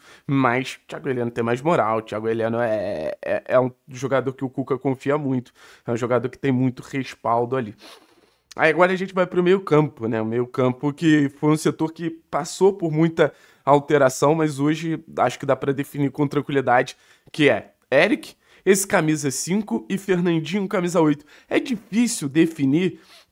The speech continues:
quem é o, o primeiro, quem é o segundo volante do Atlético, isso não é uma crítica. É porque o Atlético tem várias boas dinâmicas envolvendo os volantes.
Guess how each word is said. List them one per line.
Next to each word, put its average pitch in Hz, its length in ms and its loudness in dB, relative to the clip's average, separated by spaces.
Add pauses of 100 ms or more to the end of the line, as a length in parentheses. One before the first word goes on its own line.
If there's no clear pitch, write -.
(460)
quem 247 180 2
é 233 60 4
o, 196 260 0
o 175 100 -2
primeiro, 175 460 0
quem 175 200 -2
é - 20 2
o 175 80 2
segundo 165 320 -4
volante 143 340 0
do 143 80 0
Atlético, 170 480 0
isso 202 180 -2
não 185 180 4
é 190 40 2
uma 196 140 0
crítica. 160 520 -8 (320)
É 165 80 4
porque 220 520 2
o 185 100 0
Atlético 208 400 0
tem 220 160 0
várias 196 540 0
boas 175 640 2
dinâmicas 165 760 0
envolvendo 151 460 0
os 135 80 -10
volantes. 127 480 -2